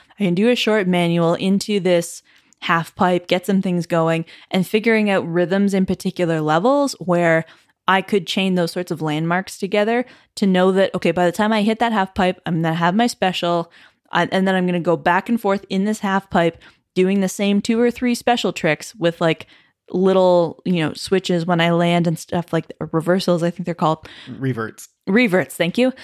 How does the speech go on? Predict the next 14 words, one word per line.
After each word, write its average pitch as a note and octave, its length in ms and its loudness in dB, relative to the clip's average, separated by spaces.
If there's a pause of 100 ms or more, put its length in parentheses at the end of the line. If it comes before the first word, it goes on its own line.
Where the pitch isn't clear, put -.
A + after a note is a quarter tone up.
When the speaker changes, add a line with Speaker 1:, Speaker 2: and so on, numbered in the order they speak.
(420)
Speaker 1:
Um, F3+ 480 2 (280)
and F#3 460 0 (220)
that's F#3 240 0
gonna F#3 180 0
be E3+ 100 0
how F3 200 -4
I E3+ 120 -4
get E3 140 -8
my F3+ 120 -4
points. - 420 -10 (100)
So F#3+ 380 0 (840)
I G3 100 -2
mean, G3+ 180 0
I, F#3 360 -4